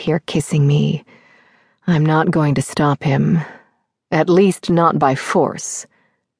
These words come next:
You can't force the boy into anything. You have to uncoil him first.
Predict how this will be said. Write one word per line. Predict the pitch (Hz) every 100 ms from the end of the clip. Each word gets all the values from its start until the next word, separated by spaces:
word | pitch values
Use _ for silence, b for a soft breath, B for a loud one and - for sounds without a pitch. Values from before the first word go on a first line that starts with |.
| _ _ _ -
You | 160
can't | - 202 208 -
force | - 202 185 196 -
the | -
boy | 147 156 151 156
into | 160 147 139 - 156 - -
anything. | 151 151 151 - - - - B B -
You | 160
have | 151 151 -
to | 143 -
uncoil | - 185 190 196 - 185 156 147 139
him | 139 156
first. | - - - 165 - - -